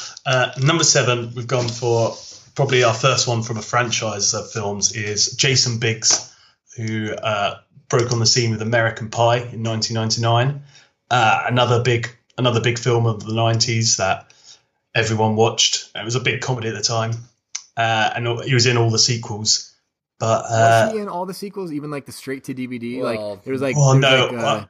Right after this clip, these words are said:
Speaker 1: uh, all the cinematic, the
Speaker 2: okay,
Speaker 1: theatrical
Speaker 2: 'cause
Speaker 1: ones
Speaker 2: there
Speaker 1: he
Speaker 2: were,
Speaker 1: was
Speaker 2: there
Speaker 1: in.
Speaker 2: were at least four that came out that went straight to D V D.
Speaker 1: Yeah. And didn't, um, Eugene Le-, Levy appeared in most of them, didn't he?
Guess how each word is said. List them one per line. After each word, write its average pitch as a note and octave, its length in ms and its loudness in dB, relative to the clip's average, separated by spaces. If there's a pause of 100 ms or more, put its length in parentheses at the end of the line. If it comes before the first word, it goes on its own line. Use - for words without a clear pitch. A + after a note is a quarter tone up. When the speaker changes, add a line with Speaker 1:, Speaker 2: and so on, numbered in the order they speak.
(100)
Speaker 1:
uh, E3+ 60 4
all D#3+ 100 6
the D#3 60 6
cinematic, B2+ 720 2
the A#2+ 160 -6
Speaker 2:
okay, C3 100 0
Speaker 1:
theatrical A2 300 -2
Speaker 2:
'cause C#3+ 80 -2
Speaker 1:
ones C3 40 -4
Speaker 2:
there G#3 100 4
Speaker 1:
he A#3 60 4
Speaker 2:
were, G3 80 2
Speaker 1:
was G#2+ 120 -4
Speaker 2:
there D3+ 120 -2
Speaker 1:
in. E3 60 2
Speaker 2:
were E3 100 0
at C#3 60 -2
least D3 380 -8
four B2+ 480 -8
that G#2+ 160 -16
came A2 220 -10
out G#2 200 -10
that G#2 100 -14
went G#2+ 220 -16
straight A2 260 -4
to G2+ 60 -6
D F2 100 -4
V E2 160 -2
D. A1 60 -6
Speaker 1:
Yeah. G1+ 180 -8 (440)
And A#2+ 100 0
didn't, C#3 220 4
um, C3 360 4 (160)
Eugene C3 420 4
Le-, A#2+ 320 4
Levy A2+ 360 2
appeared G2+ 340 0
in G#2 100 -4
most G2+ 240 -2
of - 60 -8
them, G2 200 0
didn't G2+ 200 -6
he? F#2 140 -8